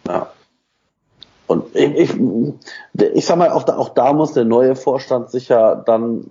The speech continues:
an seinen Worten noch messen lassen, die gesagt haben, es wird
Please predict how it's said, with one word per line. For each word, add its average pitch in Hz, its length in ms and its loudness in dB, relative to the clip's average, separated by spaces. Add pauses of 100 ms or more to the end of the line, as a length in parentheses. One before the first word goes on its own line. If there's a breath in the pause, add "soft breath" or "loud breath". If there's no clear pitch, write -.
(140)
an 107 220 -6
seinen 110 360 2
Worten 110 240 2
noch 101 140 -2
messen 101 280 -2
lassen, 127 340 -2
die 110 100 -2
gesagt 104 340 2
haben, 107 440 0 (300)
es - 180 -8
wird 110 360 0